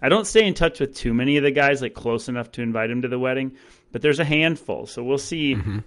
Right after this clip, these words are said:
Speaker 1: see who all turns up. But it could be a nice little, might have to get the, the ski hill action going on together.
Speaker 2: When you sent it that it was at Highland, I thought,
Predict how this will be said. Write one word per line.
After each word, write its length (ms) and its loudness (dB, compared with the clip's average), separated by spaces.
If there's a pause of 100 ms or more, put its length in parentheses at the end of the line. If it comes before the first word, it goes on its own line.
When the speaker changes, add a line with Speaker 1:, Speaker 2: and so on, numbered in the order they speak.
(120)
Speaker 1:
see 200 -4
who 120 4
all 120 4
turns 400 0
up. 320 -6
But 200 -8
it 60 -20
could 120 -4
be 80 4
a 40 4
nice 280 2
little, 320 -4 (220)
might 100 -2
have 120 0
to 80 -6
get 240 -4
the, 220 -4
the 100 -14
ski 260 -4
hill 180 -2
action 380 -10
going 180 -6
on 180 -10
together. 380 -12 (280)
Speaker 2:
When 180 4
you 80 6
sent 320 2
it 140 2
that 100 0
it 40 0
was 120 0
at 140 2
Highland, 480 -2
I 60 -8
thought, 340 -10